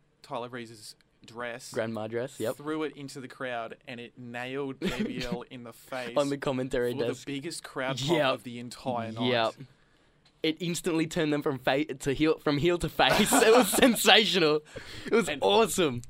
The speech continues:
Speaker 1: But the best part of that was
Speaker 2: Hmm.
Speaker 1: J B L's line was, uh, he said, "Last time that happened to me, I paid for it."
Speaker 2: Oh, Jesus.
Speaker 1: And, <laughs> but,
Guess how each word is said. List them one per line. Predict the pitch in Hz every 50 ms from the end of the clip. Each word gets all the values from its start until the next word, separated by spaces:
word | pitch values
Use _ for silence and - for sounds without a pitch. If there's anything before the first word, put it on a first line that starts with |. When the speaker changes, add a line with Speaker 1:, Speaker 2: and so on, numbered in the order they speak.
| - -
Speaker 1:
But | 151 -
the | 147
best | 143 - 156 185 202 -
part | - 175 151 139
of | 127
that | 123 120 113 - -
was | 123 113 104
Speaker 2:
Hmm. | 107
Speaker 1:
J | - 120 107 95
B | 90 117
L's | 117 120 120 117 117
line | 117 117 113 110 110 107 104 - -
was, | - 107 107 110 104 - - - - - - - - - - - - - - _ _ - _ _ _ _ _ _ _ _ _ _ _ _ _ _ -
uh, | 123 120 117 123 123 - - _ _ _ _ _ _ _ _ _ _ _ _
he | _ 127 131
said, | 120 - 143 127 117 101 -
"Last | 120 139 143 170 - -
time | - 160 139 131
that | 123 127 123
happened | 120 117 104 120 110 -
to | -
me, | 104 113 110 113
I | 120 113
paid | - - 135 131 147 147
for | - - 113 113 113
it." | -
Speaker 2:
Oh, | 127 117 117 107 107 107 - 127 -
Jesus. | - 131 127 117 110 113 110 107 156 156 147 151 160 156 -
Speaker 1:
And, | 214 - - 202 - - - - - - - -
<laughs> | _ - - - 135 -
but, | - 151 - - -